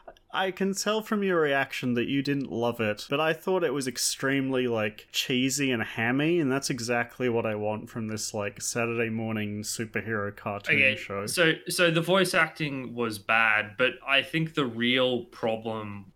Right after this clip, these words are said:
Speaker 2: even more so than the voice acting, was the script. Because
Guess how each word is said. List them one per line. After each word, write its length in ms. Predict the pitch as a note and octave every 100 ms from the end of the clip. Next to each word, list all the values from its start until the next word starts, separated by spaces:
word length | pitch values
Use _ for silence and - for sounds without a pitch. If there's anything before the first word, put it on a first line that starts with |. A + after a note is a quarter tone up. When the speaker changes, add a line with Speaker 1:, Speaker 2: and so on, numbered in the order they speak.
| _ _ C3+
Speaker 2:
even 300 | C3+ A#2+ B2
more 260 | A#2 A#2
so 240 | A#2 B2 A#2
than 160 | G#2+
the 80 | G2+
voice 340 | G2 G#2+ G#2+ A2+
acting, 420 | A2 - A#2+ G#2
was 220 | G2 - -
the 100 | G2+
script. 680 | - - G2+ G#2 A2+ - - - - _ _ _
Because 520 | A#2+ A#2+ C3 A#2 G#2